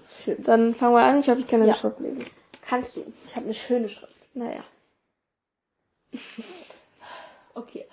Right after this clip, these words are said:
Speaker 1: Also, das Motto von Hogwarts ist, „Kitzel nie einen Schla-, einen schlafenden Drachen.“
Speaker 2: Kannst du es mir auch auf Latein sagen?
Speaker 1: Nein, kann ich nicht.
Speaker 2: Du
Speaker 1: Aber
Speaker 2: bist
Speaker 1: das
Speaker 2: doch so
Speaker 1: ist,
Speaker 2: gut in
Speaker 1: das ist,
Speaker 2: Latein.
Speaker 1: ja, genau. Aber das ist dieses, was immer manchmal unter diesem Wappen drunter steht. Irgendwas mit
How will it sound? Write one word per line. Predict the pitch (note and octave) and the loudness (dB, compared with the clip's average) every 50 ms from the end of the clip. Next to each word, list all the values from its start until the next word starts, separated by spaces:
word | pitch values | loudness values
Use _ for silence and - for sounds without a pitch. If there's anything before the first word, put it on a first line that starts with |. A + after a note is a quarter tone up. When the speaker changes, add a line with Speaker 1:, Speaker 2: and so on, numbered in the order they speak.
| _ _ _ _ _ _ - | _ _ _ _ _ _ -6
Speaker 1:
Also, | A#3+ A#3+ G#3 A3 G#3+ | -6 -4 -4 -6 -8
das | A#3 A#3+ A#3+ C4+ | -8 -10 -10 -8
Motto | C#4 D4 D#4 E4+ E4 | -8 -6 -6 -6 -10
von | E4 D4+ D#4+ | -8 -8 -8
Hogwarts | E4 D#4+ - E4 D#4+ D#4 - - | -8 -6 -6 -6 -6 -6 -8 -8
ist, | A3 A#3 A3+ - _ _ | -8 -8 -8 -10 _ _
„Kitzel | - C4+ C4 C4 - - B3 | -10 -8 -8 -8 -10 -10 -8
nie | A3+ A3+ A#3 A#3+ - | -8 -8 -8 -8 -10
einen | C#3 G3 G#3 | -12 -14 -14
Schla-, | - - - - - | -16 -20 -20 -20 -14
einen | G3+ G3+ G3+ | -14 -14 -14
schlafenden | G3+ _ A3 G#3 G#3+ G#3+ - G3 F#3+ F#3 | -12 _ -14 -14 -14 -12 -14 -14 -14 -14
Drachen.“ | - F#3 F#3 G3 - A3 A3+ C4 | -14 -16 -16 -14 -14 -14 -12 -10
Speaker 2:
Kannst | A#3+ A3+ A#3+ | -8 -8 -8
du | A#3 | -8
es | A3 | -6
mir | A#3+ A3+ A3+ | -4 -4 -2
auch | C4 | -2
auf | A#3+ A3+ A3+ - - - - - - _ _ _ _ _ _ _ _ _ _ - | -2 -4 -4 -6 -14 -20 -20 -20 -20 _ _ _ _ _ _ _ _ _ _ -8
Latein | B3 A#3 - C#4 C4 C4+ | -8 -2 2 2 2 6
sagen? | D4 D#4 D#4+ G#4 D5+ A#3 | 6 6 6 6 2 -2
Speaker 1:
Nein, | A3+ G#3+ G3+ G3+ | -4 -8 -8 -8
kann | G#3+ A3 A#3 | -10 -10 -10
ich | A#3 | -10
nicht. | A#3+ G#3 G#3+ - | -10 -10 -10 -10
Speaker 2:
Du | - C4 | -6 -4
Speaker 1:
Aber | G#3+ - | 0 2
Speaker 2:
bist | D4+ F4 - | 2 4 4
Speaker 1:
das | F4+ F4 | 4 4
Speaker 2:
doch | F#4+ | 4
so | D4 | 6
Speaker 1:
ist, | C#4+ | 6
Speaker 2:
gut | G4 A4+ A#4+ A4+ | 8 8 10 10
in | D#4+ | 10
Speaker 1:
das | A#3+ C4 D4 | 10 8 8
ist, | C#4+ | 6
Speaker 2:
Latein. | A#3+ G#3+ G#3+ G#3+ G#3 G#3 G3 A#3 | 6 8 10 10 8 8 8 6
Speaker 1:
ja, | D#4+ F#4+ G4+ G4 G4 F4+ | 2 2 0 0 0 0
genau. | D#4+ D4+ C4+ B3 A3+ A3 A3 G#3+ G3 F#3+ - _ _ _ | -2 -4 -4 -6 -4 -4 -2 -4 -4 -4 -8 _ _ _
Aber | G4 B3+ C4 A3+ A#3 A#3+ C4 C4+ | -4 -2 0 0 4 6 6 6
das | D#4 D4+ - | 6 2 -4
ist | - - D#4 | -8 -6 -6
dieses, | D4+ C#4+ D4+ D4 - | -4 -4 -4 -6 -4
was | C#4+ C4+ C4+ - | -4 -4 -4 -4
immer | - C#4 C#4 C4+ - | -4 -4 -2 -2 -2
manchmal | B3 B3+ B3+ C4 - - C4 A#3+ - | -2 -2 -4 -4 -6 -8 -8 -8 -8
unter | A#3 A#3 A3 | -8 -10 -10
diesem | A#3 A#3 A3 G#3 G#3 G3 | -10 -10 -8 -8 -8 -8
Wappen | G#3 G#3 G#3 - - G3+ G3+ | -8 -8 -8 -10 -14 -16 -12
drunter | G3 F#3 F#3+ G3 G#3 G#3+ - _ | -12 -12 -12 -12 -16 -18 -18 _
steht. | - G#3+ G#3+ A3 G#3+ - | -12 -10 -10 -10 -10 -8
Irgendwas | - G#3+ A3 G#3 G#3+ G#3 - A3 | -8 -8 -6 -6 -10 -12 -10 -10
mit | G#3+ G3+ | -10 -10